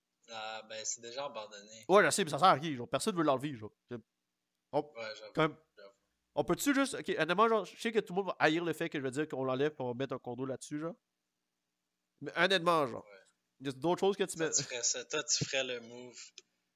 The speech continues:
Speaker 1: démolir pour bâtir un condo.
Speaker 2: Ben, yo, c'est avoir un bon spot, d'où ?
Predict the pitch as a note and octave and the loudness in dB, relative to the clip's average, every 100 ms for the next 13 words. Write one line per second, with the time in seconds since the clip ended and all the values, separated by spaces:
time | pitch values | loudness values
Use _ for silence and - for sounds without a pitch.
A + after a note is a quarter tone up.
0 | _ _ A2+ B2+ B2+ A#2+ A#2 A#2+ - A2 | _ _ -14 -10 -6 -4 -4 -8 -10 -14
1 | G#2+ G2+ - G#2+ - - G#2 - - D3+ | -14 -12 -12 -12 -18 -20 -20 -20 0 4
2 | F3+ G#3+ C#3+ C3+ - F3 A3 F#3+ F3 E3+ | 6 6 2 -4 0 4 6 6 4 0
3 | F3+ G3+ A#3+ D#4 | 0 -2 -4 -10